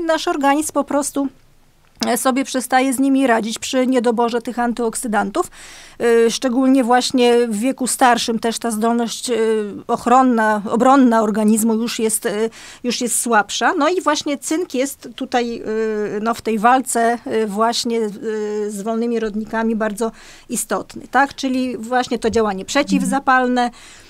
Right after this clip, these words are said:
y, i przez to też do, do funkcjonowania, no, wielu układów. On ma też, y,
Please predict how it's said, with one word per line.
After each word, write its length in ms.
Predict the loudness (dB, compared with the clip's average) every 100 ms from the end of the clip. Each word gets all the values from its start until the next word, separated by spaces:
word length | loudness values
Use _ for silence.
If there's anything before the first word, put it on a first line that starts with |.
| -20 -20 -12
y, 580 | -2 0 0 0 -2 -4 -2
i 200 | -2 -2 -2
przez 340 | -2 0 0
to 320 | 2 4 2
też 260 | 0 -2 0
do, 360 | 2 2 2 2
do 440 | 0 0 0 -2 -6
funkcjonowania, 720 | -4 -4 -2 -2 0 0 0
no, 120 | 0
wielu 280 | 0 0 0
układów. 360 | 0 0 0 0
On 140 | 0
ma 100 | 2
też, 340 | 2 0 -2
y, 40 | -6